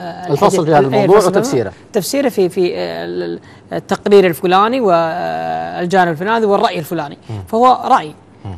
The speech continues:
Speaker 2: والكل يعلم بأن المحكمة الدستورية آراءها
Speaker 1: مم.
Speaker 2: بالنسبة للمجلس الأمة غير ملزم، يصوت عليها.
Speaker 1: غير ملزم. أنا،
Speaker 2: لا، لا،
Speaker 1: أنا، أنا
Speaker 2: بس
Speaker 1: أمانة لا زلت، يعني، مستغرب، ما أعرف،
Speaker 2: لا، لا،
Speaker 1: يعني،
Speaker 2: لا، أنا أعتقد،
Speaker 1: شنو الهدف
Speaker 2: لا، لا، لا،
Speaker 1: من
Speaker 2: أنا أعتقد،
Speaker 1: النائب يعقوب
Speaker 2: لا،
Speaker 1: صالح ال-،
Speaker 2: هو، هو
Speaker 1: الطلب،
Speaker 2: حتى،
Speaker 1: يعني. هذا
Speaker 2: حتى، حتى
Speaker 1: استغرابي فقط، أنا
Speaker 2: حتى
Speaker 1: مستغرب.
Speaker 2: يغلق الجدل،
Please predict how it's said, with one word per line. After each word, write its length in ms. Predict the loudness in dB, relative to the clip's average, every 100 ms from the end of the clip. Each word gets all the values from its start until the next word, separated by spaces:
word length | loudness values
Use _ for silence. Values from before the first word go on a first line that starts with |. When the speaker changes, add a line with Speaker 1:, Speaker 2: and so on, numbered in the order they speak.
| -6
Speaker 2:
والكل 460 | -2 -2 -2 0
يعلم 240 | 0 0 -4
بأن 120 | -4
المحكمة 220 | -6 -6
الدستورية 520 | -8 -6 -4 -2 -2
آراءها 360 | -6 -4 -4 -4 -8 -16
Speaker 1:
مم. 60 | -8
Speaker 2:
بالنسبة 320 | -2 -2 0
للمجلس 320 | -2 -2 -4 -6
الأمة 180 | -4
غير 180 | 0 0
ملزم، 300 | 2 0 -4
يصوت 360 | -2 0 0 -2
عليها. 160 | -2
Speaker 1:
غير 140 | 0 0
ملزم. 260 | 0 0
أنا، 120 | -2 -2
Speaker 2:
لا، 220 | 2 4 6
لا، 60 |
Speaker 1:
أنا، 280 | 6 6 6
أنا 80 | 6
Speaker 2:
بس 60 |
Speaker 1:
أمانة 240 | 8 6 8
لا 120 | 8
زلت، 200 | 6 4
يعني، 180 | 2 2
مستغرب، 460 | 2 4 6 6
ما 100 | 6
أعرف، 240 | 6 6 4
Speaker 2:
لا، 120 | 6
لا، 0 |
Speaker 1:
يعني، 240 | 4 4
Speaker 2:
لا، 180 | 2 4
أنا 100 | 2
أعتقد، 220 | 2 4
Speaker 1:
شنو 100 | 6
الهدف 280 | 6 6 8
Speaker 2:
لا، 40 | 6
لا، 100 | 6
لا، 120 | 4
Speaker 1:
من 60 |
Speaker 2:
أنا 180 | 4 4
أعتقد، 420 | 4 2 2 2
Speaker 1:
النائب 340 | 2 2 2 4
يعقوب 200 | 2 2
Speaker 2:
لا، 80 | 2
Speaker 1:
صالح 160 | 2
ال-، 100 | 0
Speaker 2:
هو، 280 | 2 4 4
هو 280 | 4 4 4
Speaker 1:
الطلب، 140 | 4
Speaker 2:
حتى، 60 | 0
Speaker 1:
يعني. 140 | 2
هذا 360 | 2 2 2 -2
Speaker 2:
حتى، 80 | -6
حتى 260 | -6 2
Speaker 1:
استغرابي 320 | 4 6 6 6
فقط، 180 | 2
أنا 100 | 4
Speaker 2:
حتى 100 | 2
Speaker 1:
مستغرب. 300 | 2 2 6
Speaker 2:
يغلق 380 | 6 6 2 2
الجدل، 440 | -2 2 2 0